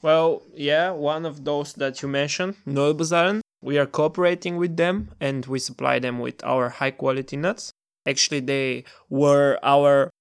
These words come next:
first big customer, so we have a really good relationship with them. And the other two,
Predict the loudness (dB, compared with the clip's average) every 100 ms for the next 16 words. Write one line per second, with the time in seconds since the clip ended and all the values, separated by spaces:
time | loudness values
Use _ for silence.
0 | _ _ 2 4 2 -6 -14 -6 -4 -2
1 | 2 0 0 0 0 0 -4 -8 -2 0
2 | 2 -2 -2 -2 0 2 2 2 0 -2
3 | -2 -2 -2 -2 -2 -6 -6 -8 -8 -2
4 | -2 -2 -8 _ _ _ -6 -2 -2 -2
5 | -4 -6 -6 -10 -4 0 0 -2 0 2
6 | 2